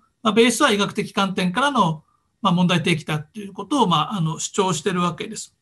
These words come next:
で、そういう意味で言うとですね、あの、非医学的な知識っていうのが、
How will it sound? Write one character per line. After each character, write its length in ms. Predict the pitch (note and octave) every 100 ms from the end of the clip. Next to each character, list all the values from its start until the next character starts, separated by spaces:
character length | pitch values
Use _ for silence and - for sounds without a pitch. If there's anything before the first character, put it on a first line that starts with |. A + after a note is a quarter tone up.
| _ _ _ _ _ _ _ _ _ _ _ _ _ _ _ -
で、 100 | A#3+
そ 120 | A3+
う 20 | C#4+
い 40 |
う 20 |
意 20 |
味 60 | D#4
で 60 | B3
言 80 | A3
う 20 |
と 80 | F#3+
で 80 |
す 160 | F3+ -
ね、 340 | G3 F3+ - B3+
あ 80 | G#3+
の、 80 | G3+
非 320 | C#4+ C4+ G#3+
医 20 |
学 180 | A3 G#3+
的 260 | A3 G#3+
な 340 | G#3+ G#3 A#3+ A3+
知 140 | G#3+
識 180 | G#3+ F#3+
っ 60 | D#3
て 180 | -
い 100 | F3+
う 60 | F3+
の 100 | F3+
が、 380 | G#3+ G3 F#3+